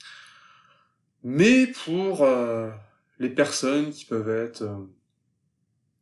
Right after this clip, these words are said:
relativement atypiques ou qui peuvent avoir un fonctionnement qui fait qu'ils ne, qu'ils ne reco-, se reconnaissent pas finalement dans, dans le monde qu'on a créé pour eux et dans, dans ce vers quoi on veut les emmener pour ces gens-là,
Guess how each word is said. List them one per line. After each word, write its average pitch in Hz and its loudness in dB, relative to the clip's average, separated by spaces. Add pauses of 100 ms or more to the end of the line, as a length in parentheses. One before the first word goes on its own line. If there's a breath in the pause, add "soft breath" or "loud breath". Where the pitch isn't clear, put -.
(500)
relativement 127 -4
atypiques 147 -6
ou 123 -20
qui - -16
peuvent 127 -2
avoir 127 -2
un 117 -8
fonctionnement 135 -4
qui 147 -12
fait 135 -6
qu'ils 107 -12
ne, 104 -6 (440 loud breath)
qu'ils 120 -6
ne 123 2
reco-, 120 0
se - -4
reconnaissent 160 2
pas 151 4
finalement 127 -4
dans, 104 -6 (800 soft breath)
dans 120 0
le 123 2
monde 180 0
qu'on 139 -2
a 135 0
créé 139 -2
pour 139 -2
eux 147 0
et 120 -2
dans, 113 -6
dans 107 -8
ce - -4
vers 156 -2
quoi 156 -2
on 139 -2
veut 123 -2
les 120 0
emmener 120 -6
pour - -18
ces 127 -4
gens-là, 117 -2